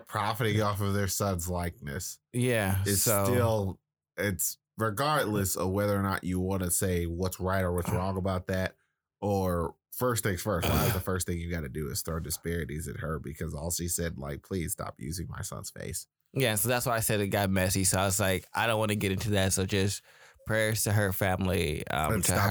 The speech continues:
Speaker 1: using
Speaker 2: her.
Speaker 1: her son's
Speaker 2: And
Speaker 1: face.
Speaker 2: yeah, if she doesn't want you to do it, you probably should just stop doing it.
Speaker 1: And I guarantee you probably as of this point, she's probably tried to reach out to them individually and say, "Can you guys stop doing this?"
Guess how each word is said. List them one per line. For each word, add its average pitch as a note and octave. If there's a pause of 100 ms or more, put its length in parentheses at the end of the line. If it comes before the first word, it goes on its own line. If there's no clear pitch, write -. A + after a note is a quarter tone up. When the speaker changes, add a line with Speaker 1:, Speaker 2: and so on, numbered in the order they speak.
Speaker 1:
using F2
Speaker 2:
her. E2
Speaker 1:
her -
son's F2
Speaker 2:
And E2+
Speaker 1:
face. -
Speaker 2:
yeah, B2+
if G2+
she C3
doesn't C3+
want A#2+
you C3
to A2
do A#2+
it, B2
you A2
probably A#2
should A#2
just A2
stop G2
doing D#2
it. C2 (240)
Speaker 1:
And A#2
I G#2+
guarantee A#2+
you G2
probably F#2
as F2
of D#2
this E2
point, -
she's G#2+
probably F#2
tried E2
to -
reach D#2+
out E2
to D#2+
them D2+
individually D2+
and D2+
say, E2
"Can E2
you D#2
guys F2
stop -
doing G1+
this?" G1+